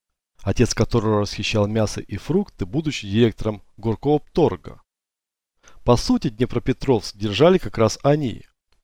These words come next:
дети и внуки расхитителей социалистической собственности. Сейчас Борис Львович жил на широкую ногу, более широкую, чем раньше. У него было несколько квартир и домов по всему городу.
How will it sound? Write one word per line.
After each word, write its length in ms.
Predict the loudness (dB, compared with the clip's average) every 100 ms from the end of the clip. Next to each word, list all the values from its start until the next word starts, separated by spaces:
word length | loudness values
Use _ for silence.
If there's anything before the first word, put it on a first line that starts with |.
| _ _ -20
дети 360 | 2 4 6
и 40 | 2
внуки 320 | 2 -2 0
расхитителей 680 | -2 -4 -8 -2 -2 0 -4
социалистической 1000 | -6 -4 0 0 -2 -6 -8 -8 -8 -6
собственности. 920 | -2 -4 -4 -14 -18 -20 -20 -20 -20 -20 _ _ _ _ _ _ _ _ _ _ _ _
Сейчас 500 | -12 -8 4 4 6
Борис 360 | 4 2 2
Львович 540 | -4 2 2 2 -4 -10
жил 260 | 0 0
на 100 | 0
широкую 540 | -2 -2 0 0 -2 -2
ногу, 500 | -2 -4 -6 -20 -20 _ _ _ _ _ _ _ _
более 400 | 0 4 6 4
широкую, 540 | 0 0 0 0 -6
чем 260 | -2 0 2
раньше. 560 | 2 2 -4 -14 -14 -20 _ _ _ _ _ _ -8
У 60 |
него 160 | -2 -2
было 240 | 2 2
несколько 480 | 2 0 -4 -10 -12
квартир 540 | -4 -2 -2 2 2 2
и 80 | -2
домов 400 | 2 2 2 -2
по 120 | -2
всему 360 | -8 -6 -4 -4
городу. 640 | 0 0 -2 -10 -20 -20